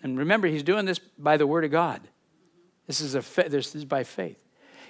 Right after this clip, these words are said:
He had come from heaven, and that he would go back to the Father in glory. Got up, put his cloak aside, wrapped himself with a towel, and washed their feet. That is not out of insecurity. You follow this?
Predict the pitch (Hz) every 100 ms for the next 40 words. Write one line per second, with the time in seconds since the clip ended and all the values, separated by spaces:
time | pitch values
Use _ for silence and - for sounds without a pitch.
0 | _ _ _ 156 160 160 202 247 262 247
1 | 165 139 135 156 151 147 180 139 143 151
2 | 180 180 180 170 - 147 117 110 113 110
3 | 104 92 98 _ _ _ _ _ _ _
4 | - _ _ - 139 139 127 - _ _
5 | _ _ _ - 147 123 - - _ _
6 | _ _ - 170 - 113 - 104 95 -
7 | _ _ - 147 151 143 131 - 131 -
8 | 117 110 - 123 101 98 - _ 120 113
9 | 110 101 - 104 95 113 - 117 143 113
10 | 113 131 180 123 - - 123 110 117 113
11 | - - 120 - - - _ _ _ _
12 | _ _ _ _ _ _ _ _ _ -
13 | 127 143 151 151 185 -